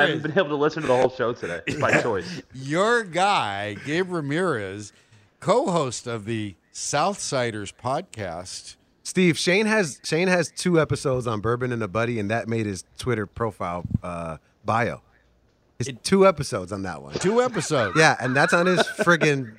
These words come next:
Speaker 3: profile.
Speaker 1: <laughs> Yeah, I
Speaker 3: Southsiders nowhere to be found on there.
Speaker 2: How
Speaker 1: Is
Speaker 2: many
Speaker 1: it on yours,
Speaker 2: episodes?
Speaker 1: Gabe?
Speaker 2: How many episodes does he have of the Southsiders podcast with Gabe Ramirez?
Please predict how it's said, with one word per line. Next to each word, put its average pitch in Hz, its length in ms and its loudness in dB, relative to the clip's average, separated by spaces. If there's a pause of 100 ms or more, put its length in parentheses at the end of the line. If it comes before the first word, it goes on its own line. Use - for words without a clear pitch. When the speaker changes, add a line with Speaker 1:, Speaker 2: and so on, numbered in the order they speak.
Speaker 3:
profile. 117 680 2
Speaker 1:
<laughs> - 60 -16 (340)
Yeah, 180 100 8
I 208 340 6
Speaker 3:
Southsiders 190 180 0
nowhere 170 440 2
to 196 80 0
be 185 120 0
found 147 360 2
on 117 160 -4
there. 107 360 -4 (140)
Speaker 2:
How 156 160 2
Speaker 1:
Is 196 60 -2
Speaker 2:
many 185 140 2
Speaker 1:
it 180 40 6
on 175 140 6
yours, 170 260 4
Speaker 2:
episodes? 180 340 2
Speaker 1:
Gabe? - 140 -20
Speaker 2:
How 160 100 -6
many 196 220 -2
episodes 180 460 -4
does 160 160 -6
he 151 120 -6
have 170 300 -2
of 113 180 -8
the 117 120 -8
Southsiders 135 720 -4
podcast 131 560 -4
with 113 160 -10
Gabe 123 220 -2
Ramirez? 117 640 -6